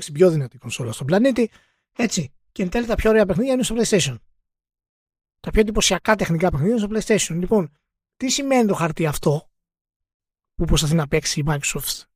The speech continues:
ξανά αυτή τη στιγμή; Θα είναι η πιο δυνατή κονσόλα κτλ. Δεν ενδιαφέρει κανέναν αυτό το πράγμα. Αυτό που ενδιαφέρει τον κόσμο είναι τι θα κάνω με αυτή την κονσόλα. Θα έχω σταθερή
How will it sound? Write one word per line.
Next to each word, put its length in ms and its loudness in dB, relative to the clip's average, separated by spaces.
ξανά 400 0
αυτή 200 -4
τη 60 -2
στιγμή; 220 -6
Θα 160 -4
είναι 100 -2
η 40 -6
πιο 180 4
δυνατή 260 -2
κονσόλα 340 -4
κτλ. 200 -10
Δεν 260 4
ενδιαφέρει 480 -2
κανέναν 680 2
αυτό 240 2
το 60 6
πράγμα. 400 0
Αυτό 280 0
που 60 -2
ενδιαφέρει 440 2
τον 160 -4
κόσμο 460 2
είναι 460 2
τι 120 0
θα 140 0
κάνω 260 2
με 60 -4
αυτή 120 -4
την 100 -4
κονσόλα. 420 2
Θα 160 -4
έχω 180 0
σταθερή 720 0